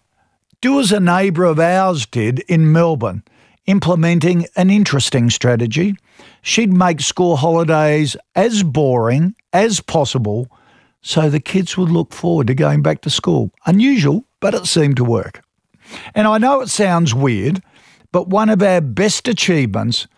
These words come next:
was passing on the love of reading to all our kids. The hours of entertainment consumed with their noses in a good book was incredible,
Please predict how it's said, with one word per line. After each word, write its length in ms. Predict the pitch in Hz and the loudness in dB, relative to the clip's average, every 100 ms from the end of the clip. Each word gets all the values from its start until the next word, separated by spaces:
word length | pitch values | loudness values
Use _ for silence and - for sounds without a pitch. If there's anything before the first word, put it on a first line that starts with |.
| _ _ - | _ _ -6
was 160 | 147 - | -6 -4
passing 540 | 143 156 143 160 151 | -2 -2 -2 -2 0
on 260 | 147 147 - _ | 2 0 -2 _
the 80 | 131 | -4
love 260 | 151 170 160 | 0 0 0
of 220 | 131 135 | 0 2
reading 480 | 180 226 120 101 - | 2 2 0 -4 -6
to 160 | - 131 | -2 0
all 180 | 120 117 | 2 0
our 120 | 107 | -2
kids. 440 | - - 104 - _ _ - _ 143 | -4 -4 -6 -10 _ _ -20 _ -2
The 180 | 151 | 2
hours 400 | 156 196 208 160 | 2 2 0 0
of 100 | 170 | 0
entertainment 720 | 180 170 156 139 165 156 147 - | 0 0 0 0 2 2 0 0
consumed 600 | 143 - - 165 170 139 | 0 0 2 2 2 2
with 180 | 147 | 2
their 160 | 139 139 | 2 2
noses 560 | 143 156 180 147 151 151 | 2 2 0 0 0 2
in 100 | 147 | 2
a 80 | |
good 260 | 135 151 127 | 2 0 0
book 200 | 156 165 | -2 -2
was 180 | 147 127 | 0 0
incredible, 640 | 131 117 160 175 214 240 | 0 0 0 2 0 -2